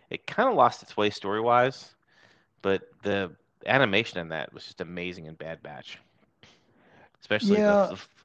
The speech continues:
Speaker 1: the fall of Kamino was really strong visually wise.
Speaker 2: Yes, it was. Um, I felt like, uh,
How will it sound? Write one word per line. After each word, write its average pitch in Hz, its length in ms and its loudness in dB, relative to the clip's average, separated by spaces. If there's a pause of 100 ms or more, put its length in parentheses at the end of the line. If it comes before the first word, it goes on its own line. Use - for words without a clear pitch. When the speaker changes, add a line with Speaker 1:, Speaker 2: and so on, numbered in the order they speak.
(180)
Speaker 1:
the 101 60 -2
fall 135 260 4
of - 100 -6
Kamino 101 400 -6
was 90 160 -10
really 90 240 -12
strong 90 480 -4 (140)
visually 92 360 -12
wise. 90 340 -14 (580)
Speaker 2:
Yes, 139 460 0
it 131 120 -6
was. 123 560 -2 (140)
Um, 123 440 -2 (1600)
I 143 80 -6
felt 208 320 0
like, 151 400 4
uh, 117 460 0